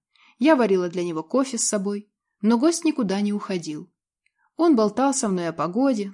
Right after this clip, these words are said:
новостях, немного жаловался на работу и занятость. Вечером я обычно помогала Вите за стойкой, но когда приходил Тим, бармен отпускал меня посидеть за столиком. Когда второй стакан коктейля начал заканчиваться,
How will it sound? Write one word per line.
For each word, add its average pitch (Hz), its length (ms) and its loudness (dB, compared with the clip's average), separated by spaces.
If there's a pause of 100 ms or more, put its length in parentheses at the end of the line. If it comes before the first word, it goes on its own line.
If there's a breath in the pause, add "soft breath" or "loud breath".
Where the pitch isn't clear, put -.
новостях, 240 760 -2 (140)
немного 277 360 2
жаловался 226 480 -2
на 170 140 -2
работу 202 400 -2
и 170 80 0
занятость. 180 720 -8 (800)
Вечером 285 380 2
я 233 180 4
обычно 214 520 -2 (120)
помогала 220 480 2
Вите 254 240 0
за 254 120 0
стойкой, 165 640 -4 (300 soft breath)
но 220 120 0
когда 233 260 0
приходил 233 480 -2
Тим, 339 280 0 (380)
бармен 311 460 2
отпускал 220 480 0
меня 202 200 -2
посидеть 196 540 -8
за 233 140 -4
столиком. 156 640 -10 (760)
Когда 226 260 2
второй 269 280 0
стакан 240 400 0
коктейля 208 420 -2
начал 180 300 -4
заканчиваться, 233 800 -4